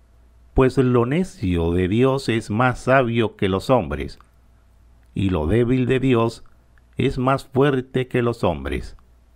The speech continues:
Y si no, fijaos en vuestra asamblea,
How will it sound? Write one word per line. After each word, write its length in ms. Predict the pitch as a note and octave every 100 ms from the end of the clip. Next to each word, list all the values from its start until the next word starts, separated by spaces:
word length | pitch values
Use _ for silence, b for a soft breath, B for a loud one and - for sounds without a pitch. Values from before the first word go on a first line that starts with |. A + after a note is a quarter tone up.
| _ _ _ _ _ _
Y 140 | C3+
si 200 | C#3 D3+
no, 360 | D#3+ A#2+ A#2 - _ _ _ _ -
fijaos 580 | G2 - A#2 C3 B2+ -
en 220 | A2 F#2+
vuestra 560 | A2 B2+ - A#2+ G#2+ G2+
asamblea, 640 | G2 G2 G2+ A#2+ C#2+ A#1